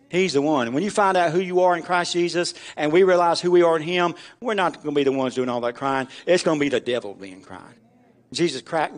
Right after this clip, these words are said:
cast him out and the devil cried. I like that. The devil cried. The devil cried. Oh, I love that. The devil cried out, convulsed him greatly,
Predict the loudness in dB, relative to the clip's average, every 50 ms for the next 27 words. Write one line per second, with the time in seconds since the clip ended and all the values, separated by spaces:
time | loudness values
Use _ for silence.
0 | -16 -16 -10 -6 -4 -4 -4 -4 -4 -4 -4 -4 -4 -6 -8 -10 -12 -6 -2 -2
1 | -2 -2 -2 -6 -12 -12 -12 -12 -12 -12 -12 -10 -10 -10 -10 -10 -12 -14 -16 -16
2 | -16 -16 -18 _ _ _ _ _ _ _ _ _ _ _ -4 0 0 0 0 -4
3 | -10 _ _ _ 2 2 2 2 2 -2 -4 -6 -8 -10 -10 -10 -10 -12 -16 -18
4 | -20 -20 -20 -20 _ _ _ _ _ _ _ _ _ _ _ _ _ -2 -2 -2
5 | -2 -8 -20 _ 0 2 2 2 2 0 -4 -6 -6 -10 -12 -12 -12 -14 -18 -20
6 | -20 -20 -20 -20 _ _ _ _ _ _ _ _ _ _ _ _ _ _ _ _
7 | _ _ -10 -6 -4 -4 -4 -6 -8 -8 -8 -8 -8 -8 -8 -10 -12 -12 -12 -12
8 | -10 -2 2 2 2 2 2 0 -2 -2 -2 -2 -2 -4 -6 -10 -12 -16 -20 _
9 | _ _ _ _ _ _ _ _ -6 -4 -2 2 4 4 4 4 4 2 -2 -2
10 | 0 0 0 0 0 -4 -8 -10 -12